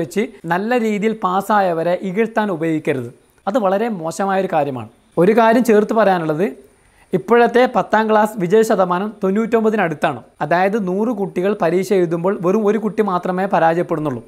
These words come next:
Actually ഈ പാസ്സായ എല്ലാ കുട്ടികളും ഉപരി പഠനത്തിന് അർഹരാണോ എന്ന് നമ്മൾ മനസ്സിലാക്കേണ്ടതുണ്ട്. ഇനി അല്ല, എല്ലാവരെയും പാസ്സാക്കാം, ആരെയും ബുദ്ധിമുട്ടിക്കണ്ട എന്നാണ് ചിന്തയെങ്കിൽ actually ജീവിതത്തിലെ സകല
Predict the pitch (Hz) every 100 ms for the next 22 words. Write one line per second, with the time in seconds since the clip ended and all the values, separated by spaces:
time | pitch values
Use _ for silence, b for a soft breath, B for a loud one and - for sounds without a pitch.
0 | _ _ 190 165 233 240 262 247 190 196
1 | 226 220 190 226 220 180 190 196 233 B
2 | B 175 208 226 196 190 190 196 175 160
3 | 180 190 185 190 185 170 180 208 185 185
4 | 170 156 165 165 170 160 135 127 _ b
5 | b b b - 240 247 202 226 247 262
6 | - 170 175 220 247 277 226 208 202 214
7 | 202 226 196 180 208 214 175 214 220 214
8 | 233 226 220 202 202 202 214 196 185 180
9 | 165 151 143 - _ b b 147 - 220
10 | 233 185 202 208 220 208 170